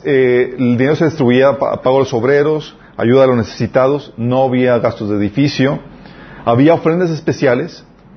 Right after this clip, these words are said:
¿sí? Romanos quince veinte, por ejemplo, hablaba de la recolección de ofrendas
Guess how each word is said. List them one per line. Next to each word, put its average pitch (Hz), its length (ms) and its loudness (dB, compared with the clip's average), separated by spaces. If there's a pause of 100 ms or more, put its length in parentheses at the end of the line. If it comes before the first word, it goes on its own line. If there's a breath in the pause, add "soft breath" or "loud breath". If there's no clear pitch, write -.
¿sí? 117 180 0
Romanos 120 340 0
quince 127 240 0
veinte, 117 240 0
por 107 100 -4
ejemplo, 110 200 0
hablaba 113 320 2
de 117 80 2
la 107 120 0
recolección 101 460 -4
de 120 60 2
ofrendas 113 480 -2